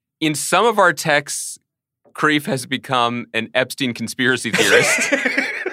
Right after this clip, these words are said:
Speaker 1: So, which fits. It
Speaker 2: Oh, you're
Speaker 1: flows.
Speaker 2: telling me the cameras failed, Mando?
Speaker 1: <laughs>
Speaker 2: It seems highly unlikely.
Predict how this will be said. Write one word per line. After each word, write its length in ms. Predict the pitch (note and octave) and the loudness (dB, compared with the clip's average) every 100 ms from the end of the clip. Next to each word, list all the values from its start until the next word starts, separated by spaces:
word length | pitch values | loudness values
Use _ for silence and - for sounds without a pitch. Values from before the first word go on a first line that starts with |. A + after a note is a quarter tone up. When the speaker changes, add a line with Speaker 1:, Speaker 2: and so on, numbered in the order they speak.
| - - B5+ C6 B5 C#5+ - B4+ - - C5 _ - - A4+ - | -6 -6 -6 -8 -6 -8 -10 -16 -16 -20 -20 _ -16 -10 -10 -6
Speaker 1:
So, 260 | - B2+ A#2 A3+ G3+ | 2 2 0 -8 -2
which 220 | F#3 - | 0 2
fits. 340 | G#3 - - - | 2 0 -2 -4
It 120 | C3+ - | -4 2
Speaker 2:
Oh, 160 | D#3 | 6
you're 160 | G4+ G4+ | 8 8
Speaker 1:
flows. 40 | |
Speaker 2:
telling 280 | G4 A4+ A4 | 8 8 8
me 120 | A4 | 8
the 100 | G4 | 6
cameras 480 | - G4+ A4 A4 E4 | 6 8 8 8 6
failed, 380 | F#4+ F4 D4+ A#3 | 6 8 8 6
Mando? 580 | D4 C#4+ B3 G3 C#3 - | 6 6 6 6 2 -2
Speaker 1:
<laughs> 60 | C#4 - - _ - - - - | -14 -16 -18 _ -20 -18 -14 -6
Speaker 2:
It 80 | D4 | 2
seems 160 | G#4 - | 4 6
highly 500 | E4+ G#4 G#4 G4+ F#4 | 8 10 10 10 8
unlikely. 720 | F4 F4+ F#4 F4 D#4+ A#3+ C3 | 8 6 6 6 6 4 2